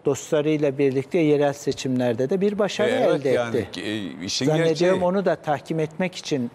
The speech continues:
Speaker 1: bunu vurguladı.
Speaker 2: Şimdi zaten o
Speaker 1: İki bin yirmi üçte de
Speaker 2: dostluklar
Speaker 1: sürdürmek için bunu
Speaker 2: sağlanmamış olsa,
Speaker 1: vurguladı.
Speaker 2: Abdülkadir Bey, o dostluklar sağlanmamış olsa,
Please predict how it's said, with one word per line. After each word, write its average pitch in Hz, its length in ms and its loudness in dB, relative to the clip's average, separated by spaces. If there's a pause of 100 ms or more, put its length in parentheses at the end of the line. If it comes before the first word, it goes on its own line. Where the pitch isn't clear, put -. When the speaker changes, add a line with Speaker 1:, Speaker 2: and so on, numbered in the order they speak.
(120)
Speaker 1:
bunu 135 220 2
vurguladı. 131 880 0
Speaker 2:
Şimdi 165 280 -2
zaten 165 220 2
o 160 40 -2
Speaker 1:
İki 165 60 -2
bin 170 120 -4
yirmi 160 100 0
üçte 165 120 0
de 156 100 2
Speaker 2:
dostluklar 156 400 -2
Speaker 1:
sürdürmek 147 100 2
için 165 120 -4
bunu 139 140 2
Speaker 2:
sağlanmamış 131 440 0
olsa, 120 280 0
Speaker 1:
vurguladı. 120 220 -2
Speaker 2:
Abdülkadir 98 560 -6
Bey, 135 120 -2 (460)
o 123 180 -4
dostluklar 135 500 -2
sağlanmamış 113 680 -2
olsa, 143 400 -6